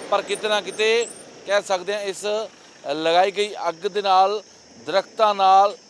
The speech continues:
ਕੁਦਰਤ ਦੇ ਨਾਲ ਖਿਲਵਾੜ ਜ਼ਰੂਰ ਹੋਇਆ। ਜੇਕਰ ਇਸ ਤਰ੍ਹਾਂ ਹੁੰਦਾ ਰਿਹਾ ਤਾਂ ਆਉਣ ਵਾਲਾ ਭਵਿੱਖ ਕਿਹੋ ਜਿਹਾ ਹੋਏਗਾ, ਆਉਣ ਵਾਲੀ ਗਰਮੀ ਕਿਹੋ ਜਿਹੀ ਹੋਏਗੀ, ਇਹ ਸ਼ਾਇਦ ਆਪਾਂ ਨੂੰ ਸਾਰਿਆਂ ਨੂੰ ਸੋਚਣ ਦੀ ਜ਼ਰੂਰਤ ਹੈ ਤੇ ਜ਼ਰੂਰਤ ਹੈ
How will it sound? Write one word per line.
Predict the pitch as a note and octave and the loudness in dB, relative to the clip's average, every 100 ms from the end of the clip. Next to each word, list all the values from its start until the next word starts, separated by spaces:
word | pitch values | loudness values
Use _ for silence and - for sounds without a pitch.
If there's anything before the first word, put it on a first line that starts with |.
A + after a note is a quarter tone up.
| _ - | _ -8
ਕੁਦਰਤ | F#3+ G#3+ G#3 G#3 | -6 -4 -6 -6
ਦੇ | G3+ | -2
ਨਾਲ | G3 G3 G3 F3+ - - | 2 4 4 0 -12 -8
ਖਿਲਵਾੜ | F#3 F#3+ F#3+ | 0 4 4
ਜ਼ਰੂਰ | E3+ F3 G3+ | 2 -4 -4
ਹੋਇਆ। | E3+ F3 D3+ | 0 2 2
ਜੇਕਰ | C#3 F#3+ G#3+ A3 | 0 -2 -2 -4
ਇਸ | F#3+ | -4
ਤਰ੍ਹਾਂ | G#3+ G#3+ G#3+ G#3 - - _ F3+ | -2 0 0 -4 -12 -20 _ -12
ਹੁੰਦਾ | G3+ G#3 G#3 | 0 2 4
ਰਿਹਾ | G3 G3+ | 2 0
ਤਾਂ | G#3 G3 | 0 0
ਆਉਣ | F3+ F#3+ | 0 0
ਵਾਲਾ | G3 G3 | 2 2
ਭਵਿੱਖ | G3 G#3 F3+ F3+ | 0 -2 -8 -10
ਕਿਹੋ | F3+ G3 G3 | -2 0 2
ਜਿਹਾ | G3 | 2
ਹੋਏਗਾ, | F#3+ G3 G3 G3+ G3 - - - | 0 0 0 0 0 -8 -20 -6
ਆਉਣ | E3 F#3+ | -2 0
ਵਾਲੀ | F#3+ G3 G#3 G#3+ - - - A#2 C3+ | 2 2 0 -6 -14 -20 -20 -12 -2
ਗਰਮੀ | F3+ G3 A3 | 0 0 -4
ਕਿਹੋ | G#3+ G3+ F#3+ | -2 0 0
ਜਿਹੀ | G3 | -2
ਹੋਏਗੀ, | F#3 F#3+ F3 G3+ G3 - _ _ | -4 -2 -4 -8 -10 -18 _ _
ਇਹ | F3+ | -8
ਸ਼ਾਇਦ | - - F#3 F#3 D3 - _ _ _ _ - | -6 2 4 4 0 -12 _ _ _ _ -6
ਆਪਾਂ | E3+ - F#3+ | -4 0 0
ਨੂੰ | F#3+ F#3+ | 0 -8
ਸਾਰਿਆਂ | - F3 F#3 F#3+ | 0 2 2 -2
ਨੂੰ | F#3 G3 - _ _ | -8 -14 -16 _ _
ਸੋਚਣ | - - F#3+ F3+ - F#3+ | -18 -4 -2 -2 -4 -2
ਦੀ | F3+ | -2
ਜ਼ਰੂਰਤ | D3+ D3+ E3 E3+ E3+ F3 | -4 -4 -4 -2 -2 0
ਹੈ | F#3 F3+ E3+ _ _ _ | 2 0 -4 _ _ _
ਤੇ | E3+ | -10
ਜ਼ਰੂਰਤ | D3+ E3 F#3+ F#3 | -6 -2 -2 0
ਹੈ | F#3 F#3 | 0 0